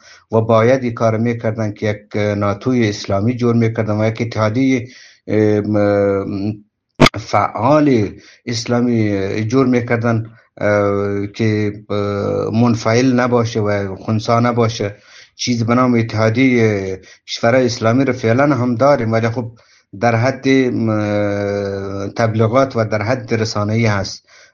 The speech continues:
و هیچ چیز عملاً وجود نداره. اه، چند فاکتور در این قسمت بسیار رول عمده داره، از اینکه کشورهای اسلامی نمی‌توانند متفق یا متحد شوند.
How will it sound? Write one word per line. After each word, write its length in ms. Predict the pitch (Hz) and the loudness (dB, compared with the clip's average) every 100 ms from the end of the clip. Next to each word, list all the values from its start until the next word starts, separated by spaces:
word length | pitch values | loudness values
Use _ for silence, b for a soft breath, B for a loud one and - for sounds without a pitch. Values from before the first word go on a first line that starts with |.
| - | -4
و 360 | 104 107 101 104 | 0 2 2 0
هیچ 280 | 117 131 - | -2 -2 -4
چیز 140 | 117 | -2
عملاً 420 | 107 104 110 117 | 0 0 2 2
وجود 260 | 110 107 113 | 2 0 -4
نداره. 480 | 110 95 85 87 85 _ _ b b b | -2 -4 -6 -10 -14 _ _ b b b
اه، 340 | - 113 113 113 | -2 0 2 0
چند 260 | 117 190 | -2 -4
فاکتور 340 | 185 170 170 165 | 0 -2 0 0
در 180 | 143 147 | 2 2
این 140 | 147 | 2
قسمت 480 | 135 120 131 131 123 | -2 -2 -4 -2 -2
بسیار 520 | 120 110 107 127 123 | -2 -2 -4 0 0
رول 260 | 120 123 117 | 0 0 0
عمده 340 | 104 104 131 | 0 0 0
داره، 280 | 127 123 117 | 2 2 2
از 420 | 117 - 110 104 | 0 0 -2 -2
اینکه 380 | 120 120 117 113 | -4 -2 0 -2
کشورهای 420 | 117 - 104 120 | -4 -4 0 0
اسلامی 380 | 117 107 107 120 | -2 -2 0 2
نمی‌توانند 800 | 123 123 117 110 110 117 113 - B B B _ _ _ - - - | 2 0 0 2 2 2 0 -4 B B B _ _ _ -14 -10 -2
متفق 600 | 110 113 120 117 123 117 | 2 2 2 -2 -2 2
یا 260 | 110 104 | 4 4
متحد 460 | 101 107 107 107 110 | 2 0 0 -2 -2
شوند. 380 | - 95 92 | -2 -2 -2